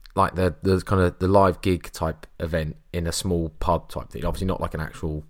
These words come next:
proper gig. Um, I think if you're going there to listen to music, fine. My problem is, is, like, you go there as a social, and then you go to somewhere so loud you can't even speak to someone, and you're like, "This is obviously, we might as well just not come together 'cause I can't speak to you. We're just sitting here listening to live music 'cause that's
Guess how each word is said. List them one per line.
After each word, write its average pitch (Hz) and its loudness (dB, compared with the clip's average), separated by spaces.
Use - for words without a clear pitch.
proper 85 -4
gig. 76 -8
Um, 92 2
I - -4
think 147 6
if 131 0
you're 135 2
going 135 8
there 110 4
to 107 -2
listen 107 2
to 90 2
music, 85 -2
fine. 87 4
My 120 10
problem 90 4
is, 85 -2
is, 95 -6
like, 90 -2
you 98 -6
go 101 6
there 92 0
as 87 -4
a 87 -6
social, 87 -2
and 87 -2
then 87 -2
you 87 -4
go 95 2
to 87 0
somewhere 85 -2
so 90 0
loud 85 -2
you - -16
can't 82 -6
even 78 -8
speak 87 -6
to - -14
someone, 76 -10
and 85 -8
you're 80 -4
like, - -12
"This - -10
is 78 -8
obviously, 82 -8
we 92 -6
might 87 -2
as 82 -4
well 85 -2
just 82 -8
not 87 -4
come 87 -4
together 80 -4
'cause 80 -10
I - -12
can't 90 -4
speak - -8
to 71 -10
you. 82 -10
We're 78 -10
just 85 -6
sitting 58 -6
here 80 -8
listening 85 -8
to - -8
live 85 -2
music 76 -6
'cause - -16
that's - -10